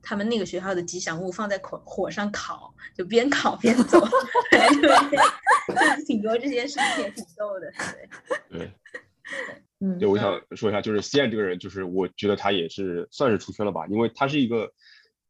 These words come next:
Speaker 2: 比较少见的，已经很长时间处于就是男性的，就是英超里面吧，啊，男足的英超，应该这样说吧，
Speaker 3: 嗯，
Speaker 2: 说的严密一点。
Speaker 3: 嗯，嗯，
Speaker 2: 但他在里面做裁判已经，英超里面做，做裁判已经很长很长时间了，而且非常成功。我认为他是，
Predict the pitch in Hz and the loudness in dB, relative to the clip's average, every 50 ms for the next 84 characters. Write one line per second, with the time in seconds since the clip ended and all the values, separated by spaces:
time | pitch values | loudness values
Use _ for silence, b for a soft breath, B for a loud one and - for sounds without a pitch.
0 | _ - 110 117 123 123 - - 92 80 85 101 107 95 90 85 80 - 85 - | _ 0 2 4 4 4 4 2 0 0 0 0 -2 -2 -2 -6 -10 -10 -6 -4
1 | 101 90 107 110 107 - 98 87 - 90 110 135 - - 82 - 95 90 87 87 | 0 2 2 2 2 2 -2 -2 0 -2 -4 -4 -4 -6 -6 -4 -4 -2 -2 -4
2 | 87 - _ _ _ _ - - - - 90 85 85 87 - - 95 - 87 82 | -6 -8 _ _ _ _ -16 -14 -8 -6 -4 -4 -4 -4 -4 -6 -6 -4 -4 -4
3 | 82 76 80 95 107 98 90 87 87 - _ - - - 92 - 101 92 87 85 | -4 -4 -2 -2 0 0 0 -2 -2 -6 _ -18 -14 -14 -12 -6 -6 -4 0 4
4 | 110 127 127 - 143 123 127 117 - - - - - - - 87 87 92 95 107 | 6 6 6 8 6 2 2 2 -2 -6 -12 -16 -12 -4 -2 -2 0 0 2 2
5 | 135 131 127 107 87 95 92 80 92 92 - - 82 82 90 _ - 95 92 92 | 2 2 2 2 2 2 0 -2 -2 -6 -4 -4 -6 -6 -6 _ -12 -6 -4 -4
6 | 87 - 95 - 101 95 85 76 - - 95 90 - - 98 98 190 180 185 - | -2 0 2 0 0 0 -2 -6 -6 -4 -2 0 0 2 2 0 0 -2 -2 -2
7 | 196 190 185 185 190 196 - 139 123 104 90 101 127 127 127 143 131 117 101 90 | -2 -2 -2 -2 -4 -2 0 2 2 2 2 2 0 2 4 4 4 4 2 2
8 | - - 101 90 92 90 - 123 110 - - - 90 95 120 117 104 85 - 92 | -2 -4 -4 -2 -2 -2 0 0 0 0 -2 -8 -8 -2 -2 -2 -2 -2 -4 -6
9 | 92 - _ _ _ _ _ _ - 127 123 113 127 120 117 101 90 80 - 113 | -8 -8 _ _ _ _ _ _ 0 0 2 2 2 2 2 2 0 -2 0 0
10 | 101 87 85 - _ _ - - 110 104 95 - 85 90 98 92 85 87 95 98 | 0 0 -2 -6 _ _ -6 -2 -2 -2 -2 -4 -6 -6 -4 -6 -4 -4 -6 -8
11 | - - - 90 80 - - 82 95 107 107 92 90 82 82 - - 78 80 - | -6 -4 -4 -4 -4 -4 -2 0 0 0 0 -2 -4 -8 -10 -10 -8 -8 -8 -6
12 | 90 - 92 - 95 90 - - - 147 127 120 107 92 - 80 78 71 71 - | -6 -6 -4 -2 -4 -4 -4 0 0 2 2 2 2 -2 -2 -6 -8 -8 -8 -8
13 | _ b b b b b b b b _ _ _ - - 101 98 95 95 123 127 | _ b b b b b b b b _ _ _ -4 2 4 6 6 6 6 6
14 | 120 113 113 117 110 - 120 110 104 101 98 92 101 - | 4 4 2 0 -2 0 0 2 2 2 0 0 -4 -8